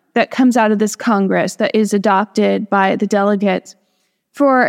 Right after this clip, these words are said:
Indigenous-led wilderness designations on Indigenous lands and tribal lands, so that,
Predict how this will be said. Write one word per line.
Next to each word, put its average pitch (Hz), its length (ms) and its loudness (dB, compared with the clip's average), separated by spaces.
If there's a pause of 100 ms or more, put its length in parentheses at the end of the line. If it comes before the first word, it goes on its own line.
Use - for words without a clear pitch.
Indigenous-led 254 960 2
wilderness 208 440 0
designations 185 1040 -2 (200)
on 196 400 0 (100)
Indigenous 233 540 2
lands 226 420 2
and 208 220 2
tribal 202 360 0
lands, 175 460 -2 (160)
so 262 320 0
that, 240 400 0